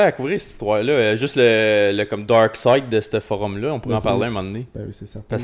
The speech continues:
Speaker 1: que c'est
Speaker 2: On pourrait en
Speaker 1: fucké,
Speaker 2: parler
Speaker 1: là.
Speaker 2: longtemps du dark web aussi, là.
Speaker 1: Ouais,
Speaker 2: On
Speaker 1: comme
Speaker 2: ira voir ça. En tout cas, là, c'est une grosse
Speaker 1: C'était
Speaker 2: parenthèse, on s'excuse.
Speaker 1: C'est juste, ça m'a fait
Speaker 2: Ouais.
Speaker 1: penser à ça un peu, juste
Speaker 2: Mhm.
Speaker 1: comme, au lieu d'intervenir, c'est comme, faut que je le mette online, je suis
Speaker 2: Mhm.
Speaker 1: le premier qui voit ça.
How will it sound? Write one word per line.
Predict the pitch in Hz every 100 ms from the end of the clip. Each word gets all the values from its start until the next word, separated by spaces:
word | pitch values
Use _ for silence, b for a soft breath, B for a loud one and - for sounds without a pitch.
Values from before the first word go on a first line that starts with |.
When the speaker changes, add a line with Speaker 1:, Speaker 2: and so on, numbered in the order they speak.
| 123
Speaker 1:
que | 101
c'est | 95 - -
Speaker 2:
On |
pourrait | 113
en | 123
Speaker 1:
fucké, | 120
Speaker 2:
parler | 127
Speaker 1:
là. | 135
Speaker 2:
longtemps | 131 139
du | 135
dark | 131 127
web | 139 139
aussi, | 139 151
là. | 143 143 - 107
Speaker 1:
Ouais, | 113 98
Speaker 2:
On |
Speaker 1:
comme | 107 131
Speaker 2:
ira | 135
voir | 135 127 123
ça. | 131
En | 127 165
tout | 165
cas, | 196 175
là, | 143 160
c'est | 160
une | 160
grosse | 170 170
Speaker 1:
C'était | 156
Speaker 2:
parenthèse, | 143 135 151 160 160
on | 131
s'excuse. | 135 - - 156 165
Speaker 1:
C'est | 156
juste, | 170
ça | 202
m'a | 160
fait | 131
Speaker 2:
Ouais. | 139
Speaker 1:
penser | 170 135 123
à | 175
ça | 127 156
un | 127
peu, | 147 147
juste | 143 139
Speaker 2:
Mhm. |
Speaker 1:
comme, | 131 117 107
au | 113 123
lieu | 151
d'intervenir, | 131 123 123 117 113 131
c'est | 123
comme, | 117 101 - _
faut | 147
que | 147
je |
le | 135
mette | 127 135
online, | 127 107 107 127 131
je |
suis | 120
Speaker 2:
Mhm. |
Speaker 1:
le | 113
premier | - 107 117
qui | 117
voit | 101
ça. | 92